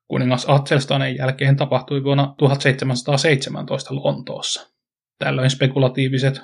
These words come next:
loosit kokoontuivat luodakseen yhtenäisemmän perustan itsekasvatukseen, hyväntekeväisyyteen ja sen ajan intellektuellia vapaata keskustelua kaipaaville ihmisille.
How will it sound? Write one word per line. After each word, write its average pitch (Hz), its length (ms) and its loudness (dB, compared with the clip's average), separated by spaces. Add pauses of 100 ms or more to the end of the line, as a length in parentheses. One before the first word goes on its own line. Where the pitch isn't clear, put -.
loosit 139 360 -2
kokoontuivat 147 640 2
luodakseen 143 580 2
yhtenäisemmän 131 760 0
perustan 135 500 -2
itsekasvatukseen, - 1080 -8
hyväntekeväisyyteen 143 1160 0 (120)
ja 143 80 0
sen 135 200 2
ajan 139 260 2
intellektuellia 139 1000 0 (300)
vapaata 131 400 2
keskustelua 139 680 0
kaipaaville 127 600 -4
ihmisille. - 600 -10